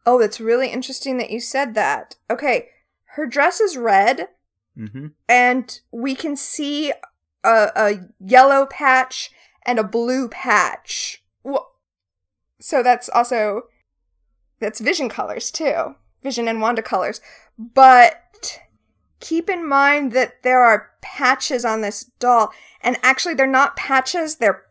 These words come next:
Speaker 1: pockets.
Speaker 2: Hmm.
Speaker 1: This is gonna be important.
Speaker 2: Really?
Speaker 1: Sort of.
Speaker 2: Okay. So,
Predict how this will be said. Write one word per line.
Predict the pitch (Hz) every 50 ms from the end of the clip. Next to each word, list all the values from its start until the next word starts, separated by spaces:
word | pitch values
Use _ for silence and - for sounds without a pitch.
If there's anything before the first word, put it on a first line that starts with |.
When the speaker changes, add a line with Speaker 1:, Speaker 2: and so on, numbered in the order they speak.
| _ _ _ _
Speaker 1:
pockets. | - - - 247 214 - - - - - - _ - - - - -
Speaker 2:
Hmm. | 214 110 92 82 - - _ _ _ _
Speaker 1:
This | 214 - -
is | 269 262
gonna | - 339 285 277
be | 208 262 254
important. | 226 233 240 - - - 285 240 - - - - - - - - - _ _ _ _ _
Speaker 2:
Really? | - 117 113 120 208 269 208 107 - - - - _ _ _ _ _ _
Speaker 1:
Sort | - - - - 294 254 202 165 117
of. | 92 73 - - _ _ _ _ -
Speaker 2:
Okay. | 117 104 - - 87 - - - _ _ _ _ _ _ _ _ - - - - _ _ _ _
So, | - - - 151 143 139 131 123 - -